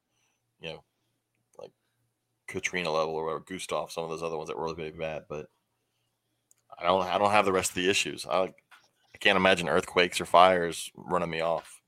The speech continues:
And to-, like we said, tornadoes, you just tuck your head behind, between your legs and hope you don't die. I mean, that's, that's what we did in, in col-, in school. I mean, you know,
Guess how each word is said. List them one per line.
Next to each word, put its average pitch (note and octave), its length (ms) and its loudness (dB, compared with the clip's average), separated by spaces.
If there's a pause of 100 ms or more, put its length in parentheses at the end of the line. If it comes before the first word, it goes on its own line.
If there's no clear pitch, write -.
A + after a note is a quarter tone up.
(600)
And G#2 120 2
to-, - 80 6
like A2 160 6
we F#2+ 60 -4
said, A2 140 4
tornadoes, G#2 520 6
you F2+ 80 -4
just - 300 -6 (560)
tuck - 200 -8
your F2 80 -2
head F2+ 120 2
behind, E2 420 0
between F#2 240 -6
your F2 100 -2
legs E2+ 320 0
and D#2+ 80 -8
hope E2 100 -8
you E2+ 60 -6
don't D#2+ 160 -4
die. E2 260 2
I E2 60 -8
mean, D#2 120 -12
that's, - 340 -8 (340)
that's A2+ 180 6
what C3 80 8
we B2 80 8
did A2+ 140 6
in, G2+ 40 -2 (140)
in G#2+ 140 6
col-, B2+ 260 10
in G2+ 140 2
school. C3 300 2
I F#2+ 40 4
mean, G2+ 220 -4
you G#2 60 -10
know, G2+ 140 0